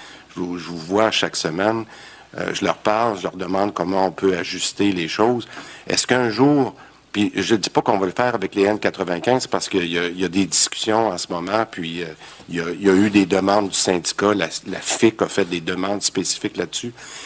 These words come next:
mais je voudrais dire les ajustements qui vont devoir être faits en protection et contrôle des infections, on va les faire. Je veux, je veux, je veux juste vous dire ça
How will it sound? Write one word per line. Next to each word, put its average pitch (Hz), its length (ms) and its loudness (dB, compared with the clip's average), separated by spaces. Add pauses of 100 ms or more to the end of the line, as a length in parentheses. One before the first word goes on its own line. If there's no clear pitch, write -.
(140)
mais 104 100 6
je 95 80 2
voudrais 113 300 4
dire 131 200 4
les 113 340 2
ajustements 131 800 0 (380)
qui - 120 -6
vont 92 240 2
devoir 127 580 4
être 87 200 -4
faits 101 360 -2 (340)
en 90 140 0
protection 110 760 0
et 87 100 0
contrôle 98 540 0
des 90 280 -2
infections, 92 580 -4 (100)
on 98 80 2
va 92 140 2
les 80 140 -2
faire. - 360 -6 (640)
Je - 60 -10
veux, 98 180 2
je 87 140 -4
veux, 104 120 2
je 95 160 2
veux 98 60 8
juste 123 260 4
vous 101 100 -2
dire 98 220 0
ça - 180 2